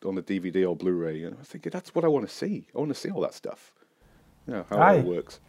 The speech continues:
Speaker 2: I mean, I'm an editor myself, but I find it so fascinating, all that side from costume to makeup, just the work that goes into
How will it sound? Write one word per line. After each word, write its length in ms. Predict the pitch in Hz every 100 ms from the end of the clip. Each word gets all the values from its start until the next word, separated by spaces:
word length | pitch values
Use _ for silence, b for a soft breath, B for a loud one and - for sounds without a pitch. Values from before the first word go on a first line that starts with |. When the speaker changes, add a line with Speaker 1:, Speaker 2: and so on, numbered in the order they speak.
| -
Speaker 2:
I 60 | 139
mean, 220 | 139 135
I'm 160 | 160
an 80 | 131
editor 320 | 123 143 -
myself, 340 | 95 - 104 -
but 140 | -
I 180 | 113 131
find 580 | 131 - - 107 120 101
it 80 | -
so 360 | - - 98
fascinating, 600 | - 104 - 117 92 90
all 460 | - 98 107 101 95
that 160 | 87
side 300 | - 90 90
from 160 | - 85
costume 520 | - 101 - - 90
to 120 | - 87
makeup, 600 | 92 90 - 95 92 -
just 220 | 110 -
the 80 | 85
work 380 | 87 98 -
that 160 | - 80
goes 300 | 92 90 98
into 360 | 95 - 90